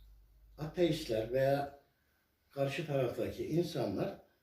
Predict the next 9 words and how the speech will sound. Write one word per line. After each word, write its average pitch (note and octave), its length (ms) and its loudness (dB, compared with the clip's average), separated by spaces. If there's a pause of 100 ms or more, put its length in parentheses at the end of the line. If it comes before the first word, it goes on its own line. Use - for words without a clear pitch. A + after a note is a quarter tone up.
(300)
açığa D#3+ 420 0
çıkardı. A#2 540 0 (500)
Bu D#3 140 -8
tartışma C#3 540 -8
yapılıyor. A2+ 680 -2 (800)
E A#2+ 80 -6
şimdi E3 580 2 (680)
ayet, C#3 520 2
hadis C3 640 -8